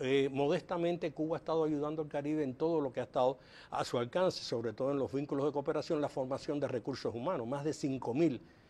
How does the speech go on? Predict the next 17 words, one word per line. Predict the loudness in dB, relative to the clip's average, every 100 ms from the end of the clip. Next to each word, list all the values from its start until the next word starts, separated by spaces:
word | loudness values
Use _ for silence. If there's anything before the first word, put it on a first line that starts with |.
| -20 -20 -20 -20
seiscientos | -6 -4 0 0 0 0
estudiantes | -2 -2 2 2 0 -2
caribeños | -2 0 0 0 0
se | -2
han | 0
graduado | 0 2 4 4
en | 2
universidades | 0 -2 -2 -2 2 2
cubanas, | 0 2 4 4 0
sobre | -2 -2
todo | 0 0
en, | 0
en, | 0 -2 -4
en, | -4 -4 -4 -6 -6
en | -2 -2 0
los | 0 0
niveles, | 0 0 0 -2